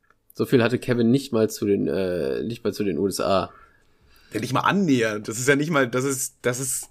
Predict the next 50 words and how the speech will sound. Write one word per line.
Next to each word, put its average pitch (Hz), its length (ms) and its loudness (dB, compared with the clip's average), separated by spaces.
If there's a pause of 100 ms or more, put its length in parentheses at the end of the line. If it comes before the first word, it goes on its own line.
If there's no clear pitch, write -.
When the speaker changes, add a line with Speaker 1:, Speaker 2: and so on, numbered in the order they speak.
(100)
Speaker 2:
gar 135 160 4
nicht 147 120 2
mehr 147 80 6
auf 135 120 6
einer 135 260 4
Skala. 110 560 0 (260)
Speaker 1:
Nee, 98 240 -2
gar 98 260 0
nicht. 98 440 -8
Also, 120 320 0
das 110 160 -2
ist, - 180 -4
das 107 140 0
sind 117 100 -4
zwei 110 220 0
verschiedene 98 280 -2
Welten. 98 280 -2 (320)
Ich 104 100 -6
hätte, 135 320 0 (220)
vor 131 140 2
allem, 147 140 6
weil 147 140 6
das 147 140 2
Ding 180 160 4
ist 170 120 2
auch, 151 240 4
ich 123 60 -6
hätte 135 140 -2
mir 135 80 0
so 123 100 -2
gedacht, 120 320 -2
ja, 87 180 -4
okay, 104 280 -6
der 107 200 -2
Tag, 104 360 -6
dann 90 400 -8
muss 95 180 -6
ich 98 80 -16
das 123 360 2
noch 123 120 0
machen, 113 420 0
da 101 120 -2
muss 104 180 -4
ich 104 60 -6
mich 92 120 -10
hier 101 160 0
noch 120 160 0
drum 104 200 -8
kümmern. 107 400 -2 (540)
Und - 400 -2